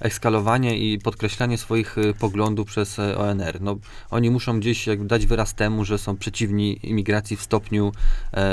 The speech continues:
e, w stopniu, no, maksymalnym, czyli nie dopuszczają w żadnym stopniu, praktycznie żadnej, e, imigracji, więc, e, jakby efektem tego są tego rodzaju działania.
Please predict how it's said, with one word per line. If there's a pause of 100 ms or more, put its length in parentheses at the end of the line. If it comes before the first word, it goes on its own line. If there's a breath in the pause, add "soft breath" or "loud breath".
(140)
e,
w
stopniu, (460 soft breath)
no,
maksymalnym,
czyli
nie
dopuszczają
w
żadnym
stopniu,
praktycznie
żadnej, (320 soft breath)
e,
imigracji,
więc,
e, (400 soft breath)
jakby
efektem
tego
są
tego
rodzaju
działania.